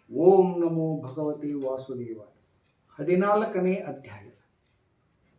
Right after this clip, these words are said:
ಅಪಶಕುನಗಳನ್ನು ಕಂಡು ಯುಧಿಷ್ಠಿರನ ಆಶಂಕೆ ಅರ್ಜುನನು ದ್ವಾರಕೆಯಿಂದ ಮರಳಿದರು. ಸೂತ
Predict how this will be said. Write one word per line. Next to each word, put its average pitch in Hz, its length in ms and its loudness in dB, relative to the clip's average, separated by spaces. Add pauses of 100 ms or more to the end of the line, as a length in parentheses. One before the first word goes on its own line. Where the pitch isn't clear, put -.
(120)
ಅಪಶಕುನಗಳನ್ನು 262 1080 4
ಕಂಡು 220 540 0
ಯುಧಿಷ್ಠಿರನ 208 680 0 (180)
ಆಶಂಕೆ 180 840 -2 (600)
ಅರ್ಜುನನು 240 760 2
ದ್ವಾರಕೆಯಿಂದ 208 640 2 (140)
ಮರಳಿದರು. 160 600 2 (1000)
ಸೂತ 262 240 0